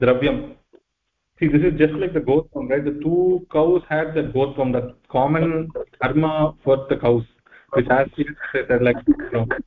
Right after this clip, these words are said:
the corn and the, the slabby part. Let's not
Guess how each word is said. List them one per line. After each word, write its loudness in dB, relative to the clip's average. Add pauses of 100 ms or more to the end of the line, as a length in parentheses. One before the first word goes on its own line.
(600)
the -2 (180)
corn 4
and 2
the, 2 (200)
the -4
slabby 0
part. -4 (300)
Let's -2
not 2